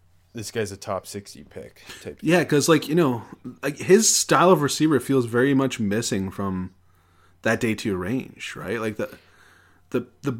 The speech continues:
Speaker 2: larger dude, like, we got a lot of the, the smaller, the, the route runners, the speedsters, and then Quentin Johnston, <laughs> but, like,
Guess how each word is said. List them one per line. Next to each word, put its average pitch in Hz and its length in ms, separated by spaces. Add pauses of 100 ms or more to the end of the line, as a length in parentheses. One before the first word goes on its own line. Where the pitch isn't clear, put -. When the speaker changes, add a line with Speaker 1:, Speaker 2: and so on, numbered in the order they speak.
(120)
Speaker 2:
larger 139 380
dude, 117 200
like, 107 120
we 131 80
got 151 120
a 165 40
lot 151 160
of 151 80
the, 143 100
the 131 140
smaller, 127 580
the, 117 180
the 110 160
route 110 220
runners, 117 360
the 113 60
speedsters, 92 1040
and 113 120
then 101 100
Quentin 98 240
Johnston, 98 600
<laughs> - 60
but, 151 60
like, 120 280